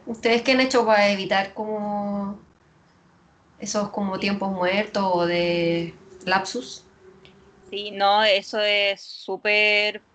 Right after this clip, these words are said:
Speaker 2: eh, fuerte, yo siento en ese sentido. Em, yo lo, lo he comentado varias <laughs> veces un poco en el grupo de WhatsApp que tenemos y que tenemos con nuestras otras amigas,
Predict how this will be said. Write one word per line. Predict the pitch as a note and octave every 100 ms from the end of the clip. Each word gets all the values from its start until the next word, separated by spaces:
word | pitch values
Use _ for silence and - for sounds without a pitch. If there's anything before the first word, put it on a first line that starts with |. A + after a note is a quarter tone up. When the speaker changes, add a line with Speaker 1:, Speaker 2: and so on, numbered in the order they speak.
| _
Speaker 2:
eh, | G3+ F#3+ F3+
fuerte, | - G3+ C4+ - A3+ A3 G#3+ G#3+ F3+ G3+
yo | A3
siento | - B3 A#3+
en | A#3+
ese | A#3+
sentido. | A#3+ B3 A#3 B3 C4 D#4 _ _ _ _ _
Em, | F#3+ G3+ G3 F#3+ F#3+ F#3 _
yo | G3
lo, | A#3 A3+
lo | A3
he |
comentado | A3+ B3 A#3 A#3 B3
varias | B3+ B3+ C4+
<laughs> | A3+
veces | C#4+ D4
un | D4+ A3+
poco | A3 A3 B3
en | B3
el | A#3 G#3 G3
grupo | F#3 G3+ A#3+
de | B3
WhatsApp | A3 F3+ - F#3+ G3+ _
que | C#4 C#4+ C#4 C#4
tenemos | C4+ C4 C4 C#4 -
y | A3
que | - G3+
tenemos | G3+ G3+ G#3
con | A3
nuestras | G#3 G3+ G#3
otras | G#3+ A3
amigas, | G#3+ G#3+ A#3+ F4